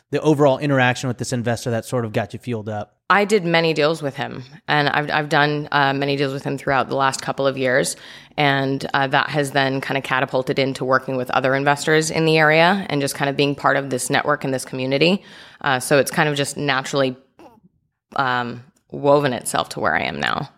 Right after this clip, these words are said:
Speaker 1: Right. And so when you got into this, this deal, um, were you, uh, 'cause I think this is something that a lot of realtors sort of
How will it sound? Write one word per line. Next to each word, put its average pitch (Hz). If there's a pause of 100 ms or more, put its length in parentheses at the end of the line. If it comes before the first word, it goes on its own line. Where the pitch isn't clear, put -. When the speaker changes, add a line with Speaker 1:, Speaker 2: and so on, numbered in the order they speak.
(140)
Speaker 1:
Right. 131
And 131
so 151
when 151
you 160
got 160
into 151
this, 135
this 123
deal, 120
um, 117
were 127
you, 175
uh, 135
'cause 147
I 151
think 226
this 202
is 143
something 139
that 127
a 117
lot 117
of 107
realtors 113
sort 120
of 104